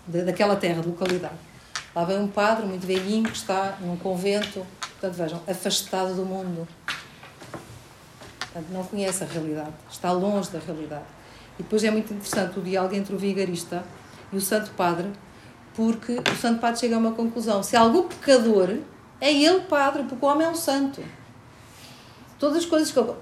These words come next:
manipula a realidade, como é evidente, conta-lhe a realidade ao seu modo, à sua maneira.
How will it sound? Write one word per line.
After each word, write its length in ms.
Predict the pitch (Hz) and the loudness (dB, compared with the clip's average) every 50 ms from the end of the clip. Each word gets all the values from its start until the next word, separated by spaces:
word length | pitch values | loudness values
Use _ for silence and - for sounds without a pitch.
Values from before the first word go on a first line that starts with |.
| - - | -12 -8
manipula 720 | - 175 180 190 202 208 196 - - - 233 262 269 214 | -4 -2 -2 0 0 -2 -2 -4 -4 -2 -2 0 0 0
a 40 | 151 | -2
realidade, 540 | - - 170 156 151 160 156 151 147 - - - - | -4 -6 -8 -8 -8 -10 -10 -10 -10 -12 -14 -16 -16
como 140 | - 165 160 | -16 -14 -12
é 40 | 170 | -10
evidente, 380 | 175 190 185 185 180 180 175 - | -8 -6 -4 -4 -6 -6 -8 -6
conta-lhe 520 | - - 220 233 247 233 226 - 175 170 175 | 0 2 4 4 4 4 2 -2 -4 -6 -6
a 40 | 165 | -6
realidade 460 | 170 180 175 180 180 180 190 202 202 202 | -4 -4 -4 -2 -2 -2 -2 -4 -4 -4
ao 160 | - 214 214 214 | -2 -2 -2 -2
seu 200 | - - 247 262 | -2 -4 -4 -2
modo, 460 | 254 233 208 214 214 214 202 185 175 | -2 -2 -2 -2 -2 -4 -6 -8 -8
à 80 | 160 | -10
sua 200 | 165 - - 165 | -10 -10 -10 -12
maneira. 360 | 160 165 170 170 - - 92 | -10 -10 -10 -12 -12 -14 -14